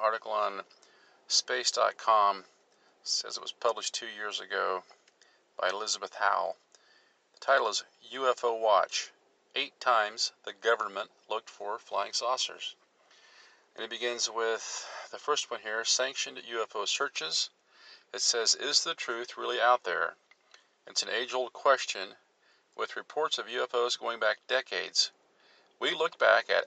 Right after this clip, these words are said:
actual U F O and alien investigations by the U S and other countries.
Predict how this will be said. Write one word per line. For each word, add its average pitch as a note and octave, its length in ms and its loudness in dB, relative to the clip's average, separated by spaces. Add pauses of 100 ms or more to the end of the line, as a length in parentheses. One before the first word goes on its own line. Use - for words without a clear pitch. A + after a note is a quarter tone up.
actual E3 640 -2 (100)
U B2+ 260 -2
F C#3 220 2
O A2 200 2
and A2 80 -4
alien A2 300 -2
investigations A2+ 760 -4
by A2 200 6
the C3 100 -4
U B2 220 -2
S G#2+ 220 2
and G2+ 100 -2
other G#2 140 -4
countries. G2 600 -4